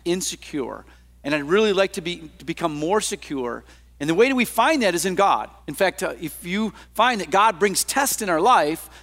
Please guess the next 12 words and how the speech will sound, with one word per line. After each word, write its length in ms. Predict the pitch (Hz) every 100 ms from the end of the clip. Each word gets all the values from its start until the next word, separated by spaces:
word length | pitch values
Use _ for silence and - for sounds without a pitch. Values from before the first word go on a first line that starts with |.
| -
not 240 | 165 220 247
so 140 | 277
that 100 | 247
we 120 | 214
become 320 | 196 196 196
secure 420 | 170 - 143 208 208
in 60 |
our 80 | 165
gift, 420 | 131 180 214 -
not 220 | 175 214
to 60 | 226
become 280 | 196 196